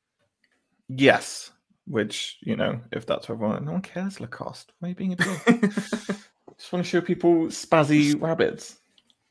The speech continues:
Speaker 1: Um, but I would totally get a Jazz Jack Rabbit tattoo on my face.
Speaker 2: I think you should.
Speaker 1: Yeah, cool.
Speaker 2: And I'll,
Speaker 1: <laughs>
Speaker 2: and I'll get Spaz.
Speaker 1: You'll get Spaz. And that,
Speaker 2: Yeah.
Speaker 1: that would be the dream. That would be the absolute dream.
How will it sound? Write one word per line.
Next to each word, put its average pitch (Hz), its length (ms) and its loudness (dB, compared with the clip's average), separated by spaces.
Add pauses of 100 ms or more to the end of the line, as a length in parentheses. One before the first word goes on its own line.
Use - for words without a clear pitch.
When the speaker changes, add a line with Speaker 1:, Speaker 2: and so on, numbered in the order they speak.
(400)
Speaker 1:
Um, 120 440 10
but 139 120 10
I 165 80 12
would 165 160 10
totally 139 240 8
get 110 140 10
a - 20 2
Jazz 107 260 4
Jack 101 140 2
Rabbit 90 280 0
tattoo 98 380 -4
on 87 60 -4
my 82 100 -6
face. - 400 -2 (840)
Speaker 2:
I 175 80 6
think 175 140 4
you 139 60 2
should. - 260 4 (580)
Speaker 1:
Yeah, 123 200 2 (340)
cool. 156 180 4 (160)
Speaker 2:
And 156 100 6
I'll, 196 140 12
Speaker 1:
<laughs> 202 120 10
Speaker 2:
and 196 120 10
I'll 226 140 10
get 214 180 6
Spaz. 226 600 4 (500)
Speaker 1:
You'll 147 160 4
get 143 160 10
Spaz. 131 480 8 (320)
And 113 140 4
that, 113 100 10
Speaker 2:
Yeah. 285 160 8
Speaker 1:
that 101 100 10
would 87 100 2
be 107 80 2
the 104 120 2
dream. 110 460 2
That 110 160 2
would - 80 -8
be 95 60 0
the 101 100 6
absolute - 380 0
dream. 110 360 0